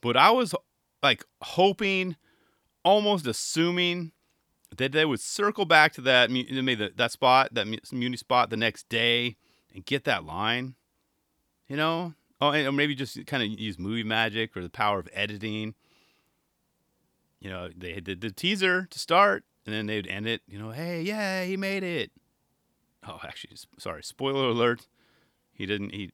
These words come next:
he didn't get the, the, he was going for a three sixty flip. And, and you know the spot was done once we heard him say, "Too dark?" <laughs> Yeah, I mean, it didn't look dark to us, but to him, yeah, it was probably hella dark.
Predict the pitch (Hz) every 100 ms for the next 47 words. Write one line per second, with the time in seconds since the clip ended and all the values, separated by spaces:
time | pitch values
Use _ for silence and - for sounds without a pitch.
0 | _ 101 95 87 82 - - _ _ _
1 | - - - - _ _ _ _ - _
2 | _ _ 90 92 90 95 90 - 82 80
3 | - - - - 82 - _ _ _ _
4 | - 92 - 104 104 139 156 131 - 117
5 | 110 107 90 - 90 87 92 92 _ _
6 | _ _ _ _ _ 98 101 - 98 85
7 | 82 - 85 80 76 _ - 131 131 156
8 | 214 - - _ _ _ _ _ _ _
9 | _ _ _ - 117 - - - 110 170
10 | 190 185 170 139 147 143 190 185 - 165
11 | - - - - 170 170 - 123 104 -
12 | _ _ 110 110 147 185 151 151 175 135
13 | - 160 156 175 185 90 80 -